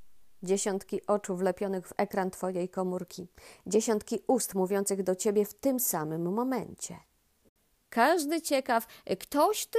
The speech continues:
skądś ty, po co, na co, dlaczego, dokąd, jak długo, co wiedziałeś, co planujesz, co teraz, co przed chwilą, jak się masz, skąd to masz?” Zawsze jesteś w grupie. Dzielisz wszystkim, chcesz czy nie, nie ma znaczenia.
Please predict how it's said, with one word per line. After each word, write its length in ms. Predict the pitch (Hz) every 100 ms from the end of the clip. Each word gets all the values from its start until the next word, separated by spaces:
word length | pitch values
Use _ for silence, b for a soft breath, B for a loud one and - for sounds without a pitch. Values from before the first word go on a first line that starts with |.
| 453
skądś 560 | 427 - 285 330 - -
ty, 240 | 427 415 -
po 200 | 302 392
co, 180 | - 427
na 200 | 285 403
co, 120 | 453
dlaczego, 440 | 349 277 370 453
dokąd, 320 | 302 330 466 339
jak 120 | 269
długo, 180 | 370 494
co 120 | 349
wiedziałeś, 340 | 269 277 415 -
co 120 | 370
planujesz, 480 | 294 285 453 523 -
co 340 | - 349 370 494
teraz, 360 | 403 311 349 -
co 100 | 349
przed 200 | 359 -
chwilą, 420 | - 277 311 381
jak 200 | 392 415
się 160 | - 440
masz, 240 | 269 330
skąd 380 | - - 196 -
to 180 | 698 440
masz?” 360 | 349 370 - - b b b b b _ _ _ 214
Zawsze 320 | 226 226 214
jesteś 320 | 214 208 208
w 60 | 208
grupie. 360 | 220 226 208 190 _ _ _ 254
Dzielisz 360 | 294 320 320 -
wszystkim, 520 | - 403 - - 180
chcesz 420 | - 370 440 -
czy 120 | -
nie, 280 | 302 302 285 277 B B B
nie 100 | -
ma 120 | 415 359
znaczenia. 640 | 330 277 208 202 196